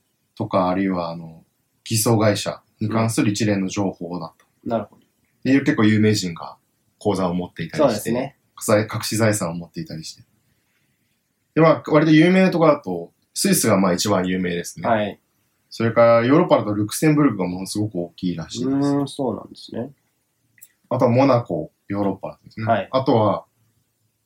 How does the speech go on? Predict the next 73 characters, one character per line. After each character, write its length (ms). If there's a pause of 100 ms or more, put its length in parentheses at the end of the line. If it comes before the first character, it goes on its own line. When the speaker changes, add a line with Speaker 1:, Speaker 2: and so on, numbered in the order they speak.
(160)
Speaker 1:
他 240
の 240
地 200
域 160
だ 120
と 140
パ 160
ナ 120
マ 120
と 120
か、 380
Speaker 2:
パ 100
ナ 140
マ。 240
Speaker 1:
西 240
イ 60
ン 40
ド 80
諸 160
島 160
だ 80
と 140
バ 160
ハ 160
マ 160
と 100
か、 300
ケ 160
イ 40
マ 140
ン 60
諸 220
島 100
と 180
か、 100
Speaker 2:
う 40
ん 180
う 40
ん。 80 (300)
Speaker 1:
チ 120
ャ 80
ン 60
ネ 120
ル 140
ア 80
イ 40
ラ 120
ン 80
ド。 160 (760)
で、 100
ア 100
ジ 100
ア 40
だ 120
と 60
ま 80
あ 40
シ 140
ン 60
ガ 100
ポ 120
ー 20
ル 80
と 80
か 80
香 220
港 180
が 80
比 120
較 120
的、 480
Speaker 2:
は 160
い。 120